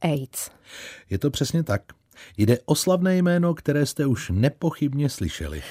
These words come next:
Speaker 1: Ale pokud si ho právě teď nemůžete vybavit, eh, dáme vám chvilku na rozmyšlenou a po písničce hádanku rozluštíme. V příbězích z kalendáře jsme vám před písničkou dali tři nápovědy,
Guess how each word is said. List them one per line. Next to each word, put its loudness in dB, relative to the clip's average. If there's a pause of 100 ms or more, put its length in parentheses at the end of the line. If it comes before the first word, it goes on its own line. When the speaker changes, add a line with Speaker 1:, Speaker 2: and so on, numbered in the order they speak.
(120)
Speaker 1:
Ale 2 (100)
pokud 0
si 4
ho 6
právě 4 (100)
teď -2
nemůžete 4
vybavit, 2 (240)
eh, 2
dáme 4
vám 6
chvilku 0
na 0
rozmyšlenou 0
a -2
po -2
písničce 4
hádanku 2
rozluštíme. 0 (540)
V -20
příbězích 0
z -8
kalendáře 2
jsme 0
vám 2
před -6
písničkou -2
dali 2
tři 0
nápovědy, 0